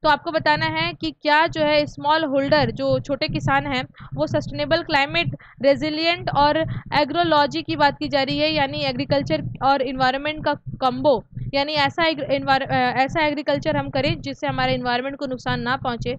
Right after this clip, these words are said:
And eventually create a pool to skilled community जो है professional, और इसके तहत जो है जो community based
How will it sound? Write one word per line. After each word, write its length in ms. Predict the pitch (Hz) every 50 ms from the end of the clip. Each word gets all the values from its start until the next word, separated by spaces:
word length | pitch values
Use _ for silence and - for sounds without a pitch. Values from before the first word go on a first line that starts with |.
| - _ _ - 185 - 277
And 140 | 311 320
eventually 640 | 339 320 294 330 330 339 - 349 339 359 370 - -
create 280 | 311 302 311 330 330 -
a 160 | - 277 285
pool 380 | 277 - - 302 302 320 330 - 339
to 60 | 320
skilled 460 | 302 - - - - 311 311 320 330 330 - - - - - 294
community 640 | 285 285 277 285 277 - 330 302 302 285 - 254
जो 120 | 247 262 269
है 80 | 285
professional, 560 | 285 - 269 - 143 247 233 - 240 226 208 208 - - - -
और 120 | 285 294 302
इसके 220 | 311 - - 359
तहत 320 | - 330 311 302 320 330 -
जो 100 | 320 302
है 200 | 294 302 330 359 - - - - - - -
जो 200 | - 302 311 320
community 720 | - - 294 285 285 294 311 - - 349 359 370 359 - - - -
based 480 | 220 220 294 320 339 320 254 - 226